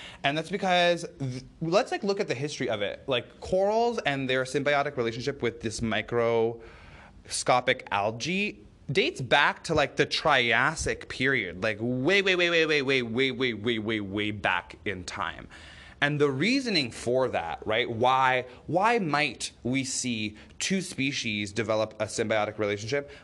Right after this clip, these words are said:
Well, gag, let's look at what the oceans were like four hundred thousand years ago. I'm not a geologist, so don't hold me to that. I don't know how long ago the Triassic period was. But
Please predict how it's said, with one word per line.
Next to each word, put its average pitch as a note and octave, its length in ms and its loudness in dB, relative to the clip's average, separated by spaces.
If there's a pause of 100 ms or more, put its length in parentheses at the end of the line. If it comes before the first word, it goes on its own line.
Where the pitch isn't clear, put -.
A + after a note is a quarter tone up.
Well, F#3+ 180 6
gag, G3+ 420 4
let's A3+ 220 2
look B3 140 2
at B3 40 2
what A#3+ 120 2
the A3+ 100 -6
oceans A3 380 2
were G3+ 100 4
like G3 540 2 (240)
four G3 500 0
hundred F#3+ 640 0
thousand E3+ 500 4
years E3+ 380 2
ago. C3 600 4 (520)
I'm C3 240 0
not C3+ 200 4
a B2+ 40 0
geologist, G#2 600 0
so G2 140 0
don't G#2+ 300 0
hold G2+ 220 -2
me G#2 120 -4
to A2 120 -6
that. G2+ 220 2
I G#2 80 0
don't G#2 260 -2
know F#2 240 -2
how F#2 160 -2
long F2 200 -6
ago F2 200 -4
the F2+ 100 -4
Triassic F2+ 400 -6
period F2 320 -6
was. - 240 -4 (320)
But B2+ 400 2